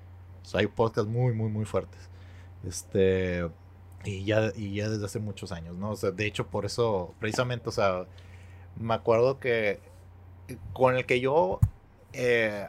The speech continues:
aprendí el término podcast, eh, en México fue un, una persona que era el Aviles Films,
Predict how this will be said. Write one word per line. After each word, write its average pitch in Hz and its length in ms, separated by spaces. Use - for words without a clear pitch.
aprendí 110 720
el 151 120
término 139 360
podcast, - 560
eh, 101 340
en 123 100
México 170 380
fue 147 180
un, 160 400
una 139 260
persona 131 380
que 113 120
era 123 160
el 120 160
Aviles 117 400
Films, 165 440